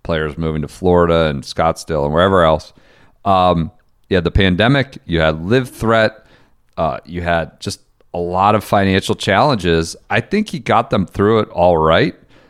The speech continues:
Um, had two really strong Ryder Cups, um, and, and the reaction seemed to be good. McGinley was taken by surprise. Paul McGinley, who is like a Euro Tour,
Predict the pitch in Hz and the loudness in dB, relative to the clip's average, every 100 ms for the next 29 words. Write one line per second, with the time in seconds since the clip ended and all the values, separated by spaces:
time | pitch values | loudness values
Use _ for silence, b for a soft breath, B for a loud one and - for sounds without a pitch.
0 | b _ - 92 92 92 90 87 82 82 | b _ -2 2 4 4 4 2 -2 -8
1 | b b - 98 - 120 110 107 110 101 | b b -2 -2 0 0 2 4 4 2
2 | - 104 101 92 92 107 113 - 113 110 | 0 2 2 4 4 4 0 0 0 0
3 | - - _ b b _ - 90 90 85 | -6 -20 _ b b _ -2 2 2 2
4 | - - 151 170 165 165 175 - - _ | -2 -4 -2 -2 0 0 0 -4 -12 _
5 | _ b b b b 139 143 143 - 139 | _ b b b b 2 4 2 0 -2
6 | - 139 127 123 135 160 143 120 143 269 | 0 0 2 2 2 2 2 2 2 2
7 | 285 101 78 101 - 131 117 110 101 95 | 2 2 2 -2 0 0 2 2 2 0
8 | 98 - 104 127 98 - 131 160 135 107 | -2 -2 2 2 2 2 2 2 2 0
9 | 127 135 69 73 90 _ _ b b b | 0 0 -2 -4 -8 _ _ b b b
10 | b b 117 113 104 101 90 - 98 92 | b b 2 4 6 4 0 0 2 4
11 | 87 95 92 90 87 104 101 92 - 95 | 2 0 0 2 2 4 4 2 0 0
12 | 87 80 78 78 67 58 53 | 4 4 4 2 0 -4 -10